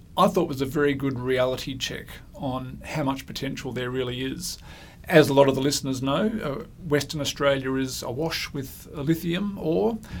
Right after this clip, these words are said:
There's a whole bunch of mining developments underway and a lot of investment in downstream processing. The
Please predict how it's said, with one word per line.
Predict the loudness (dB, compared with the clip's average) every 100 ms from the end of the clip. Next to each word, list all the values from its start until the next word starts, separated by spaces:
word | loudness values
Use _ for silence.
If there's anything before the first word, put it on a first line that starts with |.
| -10 -8
There's | -6 -4
a | -4 -4
whole | 0 4 6
bunch | 6 4 0
of | -4 -2
mining | 2 4 4 2
developments | 2 2 2 0 -4 -4 -6
underway | -4 -2 0 4 4 2 -2 -8 -18 -20 -8
and | 0 0 2
a |
lot | 4 6 8
of | 8
investment | 6 4 4 2 -2 -4 -6 -14 -8
in | -4 -2
downstream | 2 2 0 -2 0 0 -2
processing. | -2 -2 -2 -6 -6 -10 -12 -14 -14 -16 -14 -6
The | -2